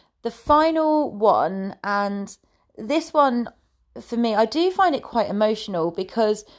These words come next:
we've all got different reasons why we might feel like we're not enough.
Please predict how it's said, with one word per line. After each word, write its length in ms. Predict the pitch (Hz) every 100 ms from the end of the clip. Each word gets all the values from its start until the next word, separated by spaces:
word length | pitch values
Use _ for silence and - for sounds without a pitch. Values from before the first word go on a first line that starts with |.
| _
we've 160 | 254 226
all 220 | - 339
got 140 | 339 254
different 300 | 240 214 208
reasons 520 | 220 - 185 175 -
why 420 | 190 214 208 196
we 120 | 196
might 300 | 202 196 -
feel 500 | - 185 170 160 165 -
like 400 | 190 180 - 196
we're 100 | 185
not 220 | 185 175
enough. 500 | 180 156 175 -